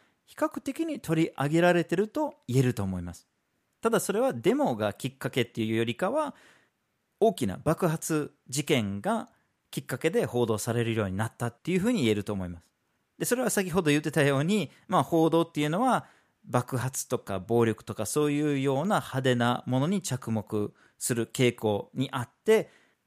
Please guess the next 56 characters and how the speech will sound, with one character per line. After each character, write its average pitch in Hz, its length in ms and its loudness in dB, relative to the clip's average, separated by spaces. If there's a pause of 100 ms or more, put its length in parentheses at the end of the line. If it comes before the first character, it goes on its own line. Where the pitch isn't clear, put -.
ま 139 120 -4
あ、 - 20 0
そ 175 120 0
れ 151 80 0
だ 196 100 0
け 156 160 0
の 120 300 0
大 143 100 4
き 135 100 -4
な 107 100 0
爆 120 260 2
発 127 220 -4
が 185 280 2
起 131 60 -2
こ 135 120 2
れ 123 100 4
ば、 190 260 0 (200)
ま - 80 0
あ、 135 40 -2
注 139 180 2
目 117 200 0
も 135 120 2
つ - 180 -2
い 113 80 -2
て 107 100 -6
く - 120 -8
る 110 120 -2
と。 - 120 -18 (520)
で、 240 100 4
そ 254 120 2
の 269 80 2
後 190 180 0
ど 131 260 2
う 127 40 4
な 120 120 4
っ - 140 -8
て 117 140 4
い 107 40 6
る 107 100 0
の 101 120 -2
か 220 220 -2
っ 226 100 -8
て 165 80 -6
い 160 140 0
う 160 120 0
よ 175 180 2
う 190 40 -2
な 233 120 0
観 190 280 0
点 190 240 -2
で、 277 240 -2
そ - 140 -4
の 110 180 -2
デ 127 140 2
モ 104 320 0
も 202 260 0